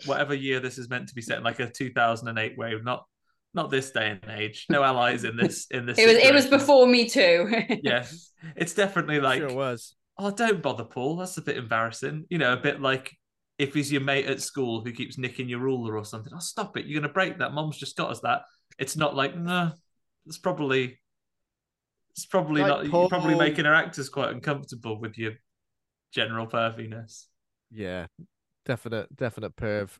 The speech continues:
Speaker 3: Um,
Speaker 1: So there's Bad Bloke
Speaker 3: so
Speaker 1: Paul, and then there's Alex the Moneyman,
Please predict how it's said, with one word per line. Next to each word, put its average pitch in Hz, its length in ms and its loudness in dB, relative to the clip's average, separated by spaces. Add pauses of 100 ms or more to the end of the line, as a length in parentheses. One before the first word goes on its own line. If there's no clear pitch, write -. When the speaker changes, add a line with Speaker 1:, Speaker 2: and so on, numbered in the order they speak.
Speaker 3:
Um, 127 380 0 (160)
Speaker 1:
So 127 80 -8
there's 131 100 0
Bad 180 260 2
Bloke 175 120 0
Speaker 3:
so 156 180 6
Speaker 1:
Paul, 127 320 -4 (340)
and 135 80 -2
then 123 160 -4
there's 117 340 -4
Alex 147 380 2
the 143 120 -4
Moneyman, 120 540 -4